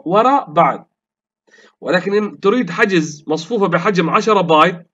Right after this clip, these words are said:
واحد، اثنين، ثلاثة، أربعة، خمسة، ستة، سبعة، ثمانية، تسعة، عشرة، وذاكرتك لا يوجد فيها مساحة بحجم عشرة بايت متسلسلة،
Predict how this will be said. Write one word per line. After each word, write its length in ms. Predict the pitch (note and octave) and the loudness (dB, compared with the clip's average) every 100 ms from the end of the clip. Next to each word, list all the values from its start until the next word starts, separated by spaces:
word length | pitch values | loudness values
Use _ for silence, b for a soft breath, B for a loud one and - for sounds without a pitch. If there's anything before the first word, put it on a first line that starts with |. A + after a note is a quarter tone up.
| _ _ - | _ _ -4
واحد، 300 | D3+ E3+ E3+ | -2 -2 -4
اثنين، 300 | E3+ F3 E3+ | -2 0 0
ثلاثة، 340 | D#3 E3 D#3+ - | 0 0 0 -2
أربعة، 360 | D#3+ C#3+ D#3 | -4 -2 -4
خمسة، 380 | - E3 E3 - | -2 -2 -2 -6
ستة، 340 | - E3+ E3+ | -8 -8 -6
سبعة، 420 | B2 F3+ E3 A2+ A2+ | -8 -6 -4 -6 -6
ثمانية، 340 | C3 D3+ C3 | -4 -2 -2
تسعة، 480 | - F3 E3 C#3 C#3 | -4 -8 -6 -4 -4
عشرة، 520 | D3 C3 A#2+ E3+ - _ b b b | -4 -6 -4 -6 -8 _ b b b
وذاكرتك 880 | - D#3 E3 F3+ E3+ B3+ B3+ F3 F3 | 2 2 4 0 0 0 0 0 -4
لا 100 | F#3 | 0
يوجد 300 | F#3+ G3+ G3+ | 0 2 0
فيها 200 | - G3+ | 2 0
مساحة 400 | F3 E3+ G#3+ E3+ | 0 0 0 0
بحجم 380 | E3 - G3 E3+ | -2 -2 -2 -2
عشرة 320 | D#3+ F3 F3 | -2 -2 -4
بايت 260 | D#3+ F3+ E3 | 0 0 0
متسلسلة، 840 | D#3+ G3+ - G#3 G3 E3+ D#3+ E3+ | 0 -2 0 0 0 0 0 -2